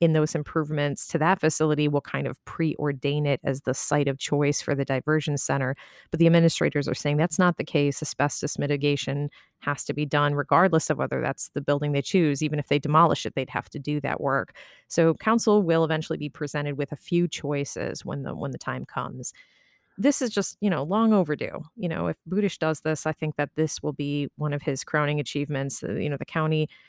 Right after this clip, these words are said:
uh, adopting this model is, is just a,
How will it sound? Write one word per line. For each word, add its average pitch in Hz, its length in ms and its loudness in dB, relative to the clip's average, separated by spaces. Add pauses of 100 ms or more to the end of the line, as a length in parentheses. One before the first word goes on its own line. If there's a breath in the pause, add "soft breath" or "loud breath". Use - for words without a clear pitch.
(160 soft breath)
uh, 143 160 -4
adopting 160 400 2
this 147 160 -2
model 143 400 2
is, 139 380 -2
is 147 140 -4
just - 280 -4
a, 139 120 0